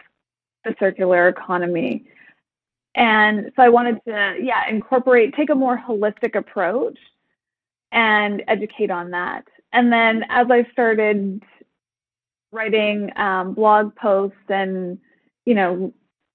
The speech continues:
just sort of finding my groove with the business, I realized, well, actually, circular consumer encompasses so much more. There's this, there's, like, the sustainability side and, you know,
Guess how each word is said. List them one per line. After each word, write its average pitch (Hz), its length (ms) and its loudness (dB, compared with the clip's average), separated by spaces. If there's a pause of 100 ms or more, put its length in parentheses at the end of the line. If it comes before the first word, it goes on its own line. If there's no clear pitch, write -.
(400)
just 302 160 2
sort 294 160 8
of 262 140 4
finding 247 380 2
my 214 160 0
groove 220 340 2
with 208 200 -4
the 208 80 -8
business, 202 560 -4 (120)
I 196 400 0 (800)
realized, 214 540 4
well, 220 120 -2
actually, 202 800 -2 (480)
circular 254 320 0
consumer 233 500 -2
encompasses 208 540 -6 (100)
so 202 140 2
much 190 300 -4
more. 196 440 0
There's 196 400 4 (600)
this, 214 120 0 (1080)
there's, 254 200 -10
like, 247 180 0
the 247 80 2
sustainability 233 920 2
side 185 460 -2
and, 185 560 -4 (200)
you 208 160 -6
know, 170 300 -6